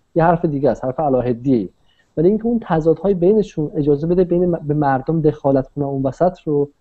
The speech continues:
من مشکوکم. مثلاً تضاد بین آقای لاریجانی و احمدی نژاد خب تضاد جدی بود دیگه. الان یکی از غایبای اصلی انتخابات آقای لاریجانیه. آقای لاریجانی نمی‌خواست، نمی‌خواست از، از رضایی مثلاً چه می‌دونم رأی بیشتر نمی‌آورد،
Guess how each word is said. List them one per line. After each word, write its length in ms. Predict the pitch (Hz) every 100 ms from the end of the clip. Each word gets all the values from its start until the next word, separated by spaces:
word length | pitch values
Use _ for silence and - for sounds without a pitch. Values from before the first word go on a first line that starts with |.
| _ -
من 120 | 165
مشکوکم. 600 | 165 123 - 127 - 101
مثلاً 360 | 113 120 139 156
تضاد 420 | - 139 151 147
بین 420 | 135 143 143 117 92
آقای 460 | 120 123 139 113 92 _ _ _ _ _ _ _ _ -
لاریجانی 600 | 127 127 120 120 117 131
و 80 | 113
احمدی 500 | 127 117 120 110 117
نژاد 240 | 117 143
خب 80 | 143
تضاد 260 | 135 131 143
جدی 360 | 135 120 151 180
بود 180 | 131
دیگه. 300 | - - 101 - _ _ _ -
الان 160 | 117 143
یکی 120 | 156
از 140 | 143
غایبای 380 | - 131 120 139
اصلی 440 | 170 135 - 135 127
انتخابات 340 | 120 123 135
آقای 140 | 156
لاریجانیه. 640 | 156 135 117 123 127 120 - _ -
آقای 140 | 123
لاریجانی 320 | 127 123 143
نمی‌خواست، 300 | 160 147 131
نمی‌خواست 420 | 147 143 147 - -
از، 220 | 135 135
از 80 | 131
رضایی 260 | 120 131
مثلاً 280 | 143 135 135
چه 120 | 139
می‌دونم 200 | 135 110 - _ _
رأی 160 | 131 143
بیشتر 300 | 135 - 147
نمی‌آورد، 520 | 165 156 123 127 123